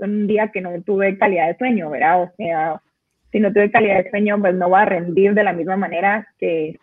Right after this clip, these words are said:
si tuve una calidad de sueño, que todos sabemos que el sueño es algo bastante primordial a la hora de un atleta, pues, rendir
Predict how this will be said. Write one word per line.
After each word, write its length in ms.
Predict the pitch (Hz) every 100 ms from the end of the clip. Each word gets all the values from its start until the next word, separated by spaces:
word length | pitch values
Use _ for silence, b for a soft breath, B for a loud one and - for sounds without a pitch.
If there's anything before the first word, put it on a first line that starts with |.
| -
si 120 | 143
tuve 240 | - 175
una 240 | 175 190 190
calidad 240 | 190 151
de 80 | 160
sueño, 300 | 226 247 254
que 260 | 190 156 - _ _
todos 180 | - 208
sabemos 320 | 196 175 185 -
que 220 | - 165
el 120 | 160 -
sueño 300 | 190 190 185
es 160 | 185 -
algo 420 | 190 185 190 - _ _
bastante 440 | - 180 196 196 196
primordial 680 | 214 208 170 165 165 196 220
a 60 |
la 160 | 196 175
hora 200 | 170 180
de 200 | 190 185
un 180 | 170 180
atleta, 560 | 180 196 190 185 196
pues, 160 | - 180 _ _ _ _ _ -
rendir 500 | 220 190 202 208